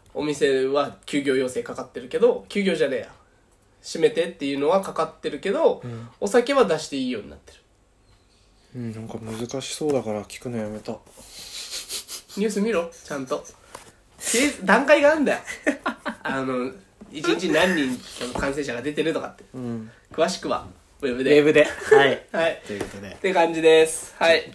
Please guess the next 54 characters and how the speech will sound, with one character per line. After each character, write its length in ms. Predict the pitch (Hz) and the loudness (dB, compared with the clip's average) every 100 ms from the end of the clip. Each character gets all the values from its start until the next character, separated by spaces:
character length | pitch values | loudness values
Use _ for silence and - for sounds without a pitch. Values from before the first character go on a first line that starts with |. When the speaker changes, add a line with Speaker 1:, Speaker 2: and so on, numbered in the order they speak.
| - | -8
Speaker 2:
は 80 | 165 | -2
い。 40 | |
Speaker 1:
え 520 | 170 165 156 143 139 - | 4 8 8 6 2 -2
ー 20 | |
と、 360 | 131 127 131 | -4 -2 -2
緊 260 | 143 - 185 | -2 0 0
急 80 | 220 | 0
事 160 | 202 | 0
態 140 | 202 202 | 2 2
宣 200 | 214 196 | 2 4
言 200 | 196 190 | 2 2
中 680 | 196 190 185 185 180 185 - | 2 2 2 2 0 -4 -4
な 160 | 175 175 | 2 2
ん 140 | 170 | 2
で 80 | 135 | -4
す 180 | - 135 | -8 -4
が、 300 | 143 135 - | -2 -2 -2
Speaker 2:
う 80 | 156 | 0
ん。 140 | 151 110 90 - _ _ 123 | 0 0 -4 -14 _ _ -6
ど 100 | 131 | -4
う 20 | |
し 80 | - | -2
た 60 | |
の？ 140 | 104 101 | -4 0
Speaker 1:
あ、 100 | 151 | 0
緊 140 | 233 | 0
急 120 | 247 | 0
事 100 | 277 | 0
態 100 | 269 | 0
宣 200 | 190 269 | 0 2
言 220 | 196 156 151 | 2 0 -4
は 220 | 156 - - | -6 -8 -12
開 140 | - 143 | -8 -2
け 120 | 190 | 4
て 80 | 208 | 6
る 100 | 214 | 6
ん 60 | 202 | 6
だ 80 | |
け 100 | - | -2
ど、 320 | 131 127 120 - | -6 -6 -6 -6
Speaker 2:
う 20 | 123 | -4
ん、 200 | 120 110 | -2 2
ど 100 | 156 | 4
う 20 | |
し 80 | 160 | 6
た 60 | |
の？ 60 | 156 | 6
Speaker 1:
あ 120 | 151 | 6
の、 60 | 151 | 4
六 200 | 170 262 | 2 4
月 280 | 202 294 285 | 4 4 4
に、 400 | 175 156 147 120 | 4 6 4 4
Speaker 2:
う 40 | |
ん。 320 | 110 98 101 | -2 -8 -14